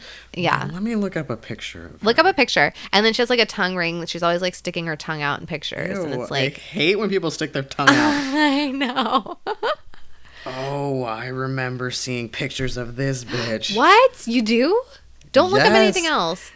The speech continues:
Speaker 2: No, like, the one with, the one picture of her holding that, like, knife thing with
Speaker 1: Yeah.
Speaker 2: the tongue sticking out.
Speaker 1: Yeah.
Speaker 2: And, like, yeah,
Speaker 1: Ew.
Speaker 2: I remember those pictures 'cause I was like, "Ew."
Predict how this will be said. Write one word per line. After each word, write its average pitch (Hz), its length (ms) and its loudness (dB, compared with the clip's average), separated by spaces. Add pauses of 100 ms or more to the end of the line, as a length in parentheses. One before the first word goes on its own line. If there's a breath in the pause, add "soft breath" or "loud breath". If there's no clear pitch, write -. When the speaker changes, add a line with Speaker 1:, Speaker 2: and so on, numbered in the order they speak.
(160)
Speaker 2:
No, 160 300 4
like, 147 240 4
the 151 100 2
one 135 300 2
with, 165 240 -2
the 151 100 0
one 139 280 2
picture 185 260 0
of 170 120 2
her 147 160 2
holding 139 340 2
that, 123 180 2
like, 110 260 -2
knife 104 460 -2
thing 139 500 -2
with 135 120 2
Speaker 1:
Yeah. 185 240 6
Speaker 2:
the - 40 -6
tongue 120 220 -2
sticking 131 400 -4
out. 123 300 2
Speaker 1:
Yeah. 151 300 0
Speaker 2:
And, 104 120 -6
like, 101 180 -12 (580 loud breath)
yeah, 104 340 0
Speaker 1:
Ew. 92 160 -4
Speaker 2:
I 107 60 -2
remember 110 440 -2
those 107 240 -4
pictures 104 380 -8
'cause 107 120 -10
I 107 100 -4
was 101 140 -6
like, 95 460 -8
"Ew." 104 480 -8